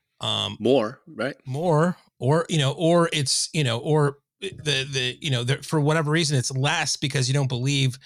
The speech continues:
Speaker 1: the, the other guy.
Speaker 2: Right.
Speaker 1: Um, sometimes that economic, that high economic value is something that, that, that may not be accepted for other reasons,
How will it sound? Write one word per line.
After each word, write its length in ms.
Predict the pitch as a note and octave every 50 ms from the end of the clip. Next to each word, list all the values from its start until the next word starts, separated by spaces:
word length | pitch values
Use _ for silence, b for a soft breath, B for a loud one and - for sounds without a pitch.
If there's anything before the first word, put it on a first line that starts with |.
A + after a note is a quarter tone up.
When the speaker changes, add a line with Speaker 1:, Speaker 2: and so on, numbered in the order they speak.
| B B B B B B B -
Speaker 1:
the, 160 | C3 B2 A#2+
the 200 | C3 B2 B2+ C3+
other 180 | D3 F3 F3+ D3+
guy. 500 | A2+ A2+ G2 F#2+ F#2+ G2 A2 A#2+ C3 - b b b b _
Speaker 2:
Right. 160 | - A2 G2 A2
Speaker 1:
Um, 140 | A2+ G#2+
sometimes 440 | - - G#3 A#3+ G#3+ A3+ A#3 G3 D3
that 160 | F3+ D#3+ D#3 -
economic, 840 | D#3+ D#3+ - D#3+ C#3+ C#3+ D3+ F#3 G#3+ F#3+ C#3 A2+ - - - - - _ _ _ _ _ _ _
that 160 | D3 C3+ C#3
high 340 | - - - D#3+ D#3+ E3 D#3+
economic 480 | D3 C3 - C3+ C3 D3 F3+ F#3+ D#3+ B2
value 380 | - A#2+ G#2+ G#2 G#2+ G#2+ A2 A#2+ C3+
is 140 | C3 A#2+
something 480 | - - E3 D#3 C3 - D3 C3+ C3+ B2+
that, 220 | B2 A#2+ A#2+ - _ _ _ -
that, 220 | A#2+ C#3 - -
that 140 | D3+ C#3+ C3+
may 160 | C#3 F3 A3+
not 200 | A#3+ G3 E3+ C3
be 120 | D3+ C#3+
accepted 480 | C#3+ C3+ - - G3+ A3 G#3+ E3 C3+ C3
for 160 | - D3+ -
other 200 | D#3 C3+ D3 C#3
reasons, 580 | C3 C#3+ F#3+ G#3+ D3 A#2+ F#2 E2+ - - -